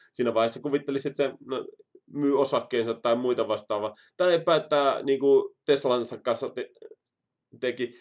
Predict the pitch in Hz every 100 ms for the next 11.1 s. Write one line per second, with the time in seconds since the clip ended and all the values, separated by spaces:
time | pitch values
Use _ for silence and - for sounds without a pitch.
0 | _ 131 143 170 151 156 156 - 170 170
1 | 160 180 156 143 139 135 135 143 131 113
2 | 113 107 104 - 135 139 127 127 120 117
3 | 113 120 113 - 107 104 107 - _ 107
4 | 107 120 110 113 104 123 113 104 95 92
5 | 87 98 - _ _ _ - 185 139 -
6 | 110 98 92 - 92 - 170 156 - -
7 | - - 160 196 - - - 131 139 123
8 | - 214 208 170 160 151 151 151 147 135
9 | 139 120 139 135 123 135 - 127 127 135
10 | 131 - _ _ 156 180 - 123 101 92